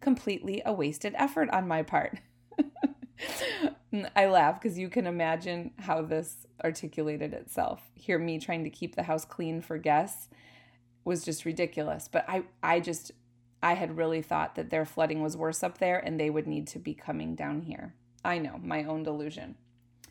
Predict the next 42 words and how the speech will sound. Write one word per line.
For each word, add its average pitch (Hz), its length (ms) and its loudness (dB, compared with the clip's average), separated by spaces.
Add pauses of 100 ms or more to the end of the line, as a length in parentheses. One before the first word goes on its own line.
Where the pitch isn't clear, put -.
(400)
So 214 200 2
who 285 260 6
has 233 300 6
the 202 100 -2
final 160 380 -2
say? 139 400 0
It 175 80 0
was 175 240 -2
really 180 400 0
important 180 560 0
that 160 160 -2
the 165 80 0
kids 180 340 -6
knew 185 180 -4
that 165 180 -2
they 170 100 0
had 170 220 -2
to 175 100 -4
listen 165 360 -2
to 160 140 -6
both 156 400 0
of 240 140 2
us, 285 400 0 (420)
but 202 140 0
that - 180 4
sometimes 214 540 2
if 180 200 0
I 170 220 2
didn't 196 420 0
know 156 280 6
the 190 100 2
next 165 340 -2
best 165 240 -2
step, 165 380 0 (240)
there 180 120 0
has 175 400 -2
to - 140 -2
be 165 420 0 (100)
one 165 600 0 (120)
person 156 640 -6
in 156 280 -2
control. 156 640 -4